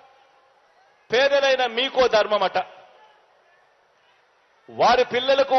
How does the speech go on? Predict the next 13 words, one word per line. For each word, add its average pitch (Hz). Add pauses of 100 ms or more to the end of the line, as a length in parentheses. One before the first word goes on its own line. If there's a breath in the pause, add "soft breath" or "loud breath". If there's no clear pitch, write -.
ఓ - (120)
బడంట, 269 (1800)
మన 151 (120)
పిల్లలకు 277 (100)
ఇంకో 240
బడట. 196 (1800)
వారి 214
చదువులు 269
వేరట, 269 (1700)
మన 202 (140)
చదువులు 269
వేరట. 196 (1700)
ఆలోచన 277